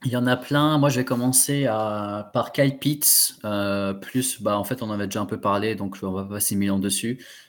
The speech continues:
Euh, Desmond Ridder est clairement pas bon. Euh, je parle vraiment en tant que Q B, euh, passeur ou des personnes qui peuvent un peu, euh, faire briller, euh, l'équipe, qui court un peu, qui fasse des stats,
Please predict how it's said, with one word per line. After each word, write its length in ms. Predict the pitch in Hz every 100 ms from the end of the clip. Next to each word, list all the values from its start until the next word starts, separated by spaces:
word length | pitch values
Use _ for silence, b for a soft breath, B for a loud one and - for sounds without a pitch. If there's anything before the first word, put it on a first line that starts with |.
| B
Euh, 100 | 101
Desmond 500 | 101 131 117 110 117
Ridder 420 | 110 113 127 127 113
est 80 | 127
clairement 340 | - 131 127 131
pas 160 | 123
bon. 260 | 104 107 131 _ _ _ _ _ _ _ _ _ _ 104
Euh, 500 | 101 98 98 95 98
je 100 | -
parle 160 | 110
vraiment 300 | 104 110 120
en 60 | 117
tant 140 | 117
que 120 | 113
Q 220 | 104 - 104
B, 100 | 113
euh, 280 | 113 101
passeur 500 | 95 120 110 - 117
ou 100 | 107
des 80 | 98
personnes 280 | 104 98 113
qui 120 | -
peuvent 180 | 110 101
un 100 | 107
peu, 120 | -
euh, 340 | 117 110 104 101 - _ -
faire 300 | - 117 107
briller, 400 | 110 113 123 123 - _
euh, 280 | 104 95 98
l'équipe, 400 | 101 104 135 139 - b b
qui 140 | -
court 240 | 131 131 127
un 60 |
peu, 180 | 127 131
qui 160 | 123 113
fasse 220 | 117 95
des 100 | 110
stats, 340 | - - 110